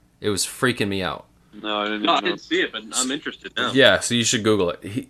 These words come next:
Speaker 1: the helmet goes straight into the visor. There's no upper bar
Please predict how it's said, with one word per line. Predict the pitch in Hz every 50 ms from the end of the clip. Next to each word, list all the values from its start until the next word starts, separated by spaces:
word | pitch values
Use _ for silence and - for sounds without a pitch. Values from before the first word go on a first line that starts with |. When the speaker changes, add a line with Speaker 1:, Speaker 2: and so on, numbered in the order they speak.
| _ _
Speaker 1:
the | 113 98 - 107 98 -
helmet | - - - 165 170 151 110 95 - - -
goes | - 107 107 101 -
straight | - - 143 127 131
into | 139 139 135 139
the | 127 113
visor. | 101 113 107 107 107 101 104 92
There's | 85 98 95 87 -
no | 101 101 110 113 120 127 135 127 - - -
upper | 107 107 - - 104 87
bar | 78 92 92 92 92 85 73 80 -